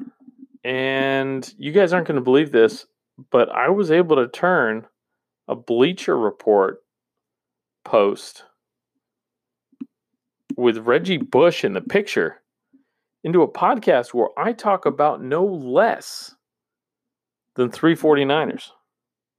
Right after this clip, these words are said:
including my number six best quarterback of all time, Steve Young. So we'll get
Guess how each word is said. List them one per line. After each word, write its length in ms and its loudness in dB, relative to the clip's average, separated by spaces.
including 920 -2
my 560 0
number 1040 0
six 880 -4
best 240 0
quarterback 480 0
of 100 -8
all 160 -2
time, 480 -2
Steve 340 -6
Young. 300 0
So 220 -2
we'll 100 0
get 300 2